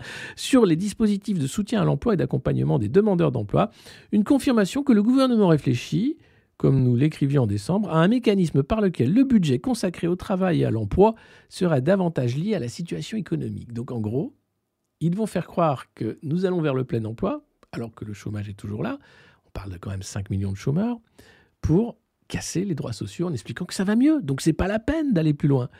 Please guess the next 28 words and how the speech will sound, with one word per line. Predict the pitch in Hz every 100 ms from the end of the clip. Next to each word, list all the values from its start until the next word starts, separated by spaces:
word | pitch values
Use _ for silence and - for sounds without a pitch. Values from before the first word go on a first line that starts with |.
| - - - - - _ _ -
L'hôpital | 127 143 151 156 156 151
s'effondre | 135 - 127 139 123
sur | 117 -
lui-même, | 107 104 160 247 240 _ _ _ _ _
faites | _ - 127
six | - -
milliards | 110 113 120
d'économies, | 160 233 302 466 403
s'il | 180
vous | 131
plaît, | 131 135 120 92
faites | - 101 95
un | 160
effort, | 302 403 339
bon | 165
sang. | 143 156 143 117 _ _ -
Et |
puis | - 277
il |
y |
a | 214
Brigitte | 208 208 208
qui | 214
demande | 202 214
des | 202
petites | 196 202
piécettes | - 185 196 160
jaunes, | 180 180 131